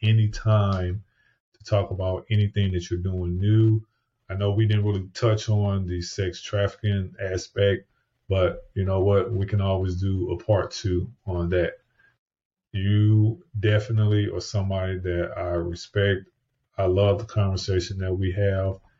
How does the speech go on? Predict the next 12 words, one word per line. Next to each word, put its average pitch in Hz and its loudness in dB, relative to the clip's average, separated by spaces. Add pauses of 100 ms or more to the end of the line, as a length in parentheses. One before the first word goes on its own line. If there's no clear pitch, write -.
(240)
and 92 -8
that 90 0
we 87 2
had 92 0
today. 90 0
And 95 -6
I 92 0
wanna 92 0
thank 98 0
you 90 -4
sincerely 90 0 (480)
for 90 2